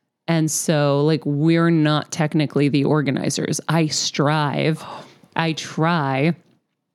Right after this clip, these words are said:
Speaker 1: but Pooja is. <laughs> And so we were like, right away, we were like, "Okay,
Speaker 2: <laughs> Yeah.
Speaker 1: whew, we got someone who's gonna keep us on track."
Speaker 2: Truly.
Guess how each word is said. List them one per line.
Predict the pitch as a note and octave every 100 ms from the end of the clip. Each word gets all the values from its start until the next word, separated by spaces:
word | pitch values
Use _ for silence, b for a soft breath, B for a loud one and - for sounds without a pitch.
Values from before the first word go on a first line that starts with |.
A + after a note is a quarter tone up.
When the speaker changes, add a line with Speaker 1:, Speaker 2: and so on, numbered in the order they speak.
| _ _ _
Speaker 1:
but | - F3 -
Pooja | G3+ F#3+ G3+ D#3
is. | G3 C#3+ C#3 - -
<laughs> | - -
And | G#3
so | - G3 F3+
we | F#3+
were | F#3
like, | F3+ F3
right | F#3 G#3
away, | G3 F#3 G3
we |
were | E3+
like, | F3 F#3
"Okay, | F3 A3 F3 -
Speaker 2:
<laughs> | G3
Yeah. | F3 D3+
Speaker 1:
whew, | E4+ - - F#4+ -
we | C#4+
got | C4 C#4+
someone | E4 A#3+ A3+ F3
who's | G3+ C4+
gonna | D4+ C#4
keep | G3 C#4+ -
us | -
on | B3+ B3
track." | C#4 C#4+ E3 D#3+
Speaker 2:
Truly. | A#3 C4 G#3 D3+